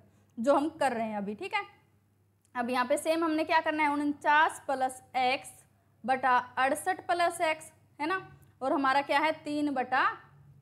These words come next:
चार। गुणा कर देंगे उधर जाके, चार नी में छत्तीस, चार चौके सोलह और तीन एक सौ छियानवे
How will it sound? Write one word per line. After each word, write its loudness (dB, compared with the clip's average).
चार। 0
गुणा 2
कर 0
देंगे 2
उधर 2
जाके, -2
चार 6
नी 0
में 0
छत्तीस, -8
चार 2
चौके -6
सोलह -2
और 0
तीन -6
एक -10
सौ 0
छियानवे -4